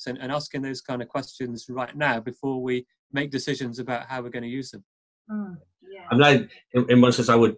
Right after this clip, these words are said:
Speaker 3: totally agree with what Paul has just said. I just nuanced something about the needs of the congregation, 'cause the needs of the congregation should be about fully fu-, fulfilling, uh, the work of the kingdom of God and not just about our own personal needs. So the need of the church is actually to engage with the mission of God,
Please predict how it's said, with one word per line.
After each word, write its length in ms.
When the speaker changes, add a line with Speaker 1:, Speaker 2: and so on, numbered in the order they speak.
Speaker 3:
totally 420
agree 180
with 100
what 180
Paul 180
has 100
just 160
said. 140
I 100
just 240
nuanced 400
something 360
about 200
the 100
needs 320
of 140
the 60
congregation, 500
'cause 160
the 80
needs 260
of 60
the 60
congregation 460
should 340
be 120
about 300
fully 240
fu-, 320
fulfilling, 680
uh, 200
the 120
work 300
of 60
the 80
kingdom 280
of 140
God 240
and 120
not 200
just 140
about 160
our 60
own 200
personal 540
needs. 320
So 120
the 100
need 400
of 80
the 60
church 360
is 60
actually 340
to 100
engage 300
with 120
the 40
mission 240
of 60
God, 300